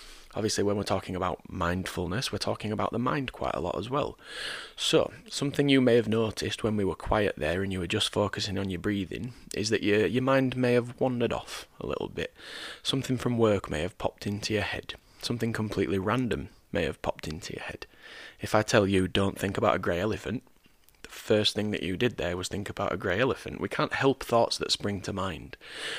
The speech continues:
Mindfulness is about not chasing these thoughts. So what we're going to do in a moment is repeat the breathing exercise, get yourself nice and relaxed again,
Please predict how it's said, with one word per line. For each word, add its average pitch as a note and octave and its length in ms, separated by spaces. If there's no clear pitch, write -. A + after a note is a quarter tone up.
Mindfulness A2+ 800
is G2+ 160
about G2+ 340
not G2+ 220
chasing F#2 640
these D2+ 220
thoughts. - 520
So - 160
what A#2+ 80
we're C#3 80
going C#3 160
to - 80
do D3 140
in D3 80
a D3+ 40
moment G#2 360
is G2+ 140
repeat - 420
the D#3 60
breathing B2+ 380
exercise, F#2+ 640
get C#2 120
yourself G#2+ 340
nice A#2 220
and C3 80
relaxed A#2+ 420
again, F2 320